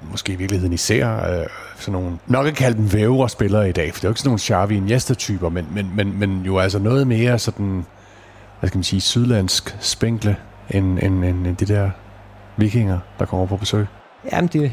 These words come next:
Speaker 2: de nordiske klipper, der, det, de var der jo. Det var nogle, nogle store, fysisk stærke spillere, som, som kunne løbe solen sort, øh.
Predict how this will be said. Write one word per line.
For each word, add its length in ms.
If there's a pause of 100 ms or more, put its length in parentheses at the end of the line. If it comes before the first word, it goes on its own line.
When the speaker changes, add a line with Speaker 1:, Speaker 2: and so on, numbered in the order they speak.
Speaker 2:
de 100
nordiske 480
klipper, 280
der, 120
det, 200
de 100
var 160
der 80
jo. 180
Det 140
var 120
nogle, 280
nogle 160
store, 300
fysisk 400
stærke 300
spillere, 340
som, 260
som 180
kunne 160
løbe 180
solen 360
sort, 420
øh. 260